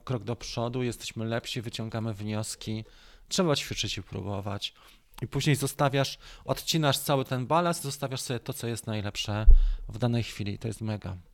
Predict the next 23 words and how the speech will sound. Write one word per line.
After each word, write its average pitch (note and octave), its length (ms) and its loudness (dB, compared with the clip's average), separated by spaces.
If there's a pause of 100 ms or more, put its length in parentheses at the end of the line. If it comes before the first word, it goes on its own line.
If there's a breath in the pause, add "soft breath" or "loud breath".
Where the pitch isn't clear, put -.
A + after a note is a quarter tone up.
(500 loud breath)
Ja G#2+ 60 -4
zaraz C#3+ 180 0
wrócę D3 220 -2
do A#2+ 100 -2
komentarzy. C3+ 720 0 (640 soft breath)
Tu - 80 0
jest D#3 120 2
super A2 240 -4
też, G#2+ 160 -6
Mateusz A2+ 320 -4
zrobił A2+ 240 -4
bardzo A2 200 -6
fajne A2+ 260 -4
zdjęcie A2 280 -6
pod - 160 -6
światło. G#2 480 -4
Mega. G#2 380 -4 (580 loud breath)
Eee, G2+ 760 -4 (200)
no. A#2 200 -4 (1400)
Nie B2+ 60 -2
napisał B2 300 -4
nic A2+ 180 -6
więcej, B2+ 500 -4